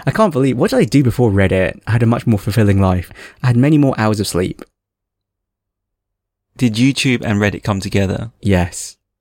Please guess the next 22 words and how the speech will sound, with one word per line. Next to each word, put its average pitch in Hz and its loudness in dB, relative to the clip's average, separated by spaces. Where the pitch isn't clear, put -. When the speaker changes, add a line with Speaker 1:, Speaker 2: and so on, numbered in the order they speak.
Speaker 1:
They 123 0
are 110 0
a 101 0
since 110 -2
moving 104 2
to 95 -2
Hong 92 0
Kong 92 0
phenomenon. 90 0
I 104 -2
never 117 2
used 101 -2
to 95 -6
do 95 0
this 85 -4
when 95 0
I - 0
was 90 -4
in 90 -2
the 87 0
U 80 -2
K. 87 -4